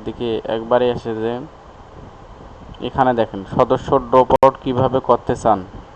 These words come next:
এখানে আছে স্বয়ংক্রিয়, আমি স্বয়ংক্রিয় রাখছি, আমার স্বয়ংক্রিয়ভাবে দ-, সদস্যগুলো ড্রপ আউট হবে। এখন সদস্য ড্রপ আউট হবে কখন? প্রশ্ন হচ্ছে এই জায়গায়,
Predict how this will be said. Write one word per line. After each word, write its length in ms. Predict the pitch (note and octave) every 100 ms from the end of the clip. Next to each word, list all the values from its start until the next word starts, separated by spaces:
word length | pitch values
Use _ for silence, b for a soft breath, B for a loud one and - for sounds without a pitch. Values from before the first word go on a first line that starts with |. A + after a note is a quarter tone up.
| - - - - - - - - - B2
এখানে 240 | B2+ C#3
আছে 360 | C#3 - D#3 D#3+
স্বয়ংক্রিয়, 640 | - - C3+ B2+ A2+ A#2
আমি 200 | A2+ B2+
স্বয়ংক্রিয় 580 | B2 A#2+ A#2+ A#2 B2 A#2+
রাখছি, 460 | A2 - - D3+ C4+ - - -
আমার 220 | G#2+ A2+
স্বয়ংক্রিয়ভাবে 760 | - A#2+ A2+ A2 A#2 A2+ A2+ B2
দ-, 180 | A#2+ A2
সদস্যগুলো 560 | G#2+ G#2 - A2 A2+ B2+
ড্রপ 280 | A2+ G2+ -
আউট 140 | G2+
হবে। 260 | A2 G2+ F#2 - - - - B B B B B - - -
এখন 560 | B2 B2+ D#3+ C#3 B2+ C#3 - -
সদস্য 360 | C3 B2 C3 C#3+
ড্রপ 240 | C3+ C3
আউট 140 | C3+ C#3+
হবে 200 | C3+ C#3
কখন? 440 | - C3 - B2+ G2+ -
প্রশ্ন 280 | B2+ C3+
হচ্ছে 220 | B2+ - B2+
এই 60 |
জায়গায়, 360 | A#2+ G#2 G#2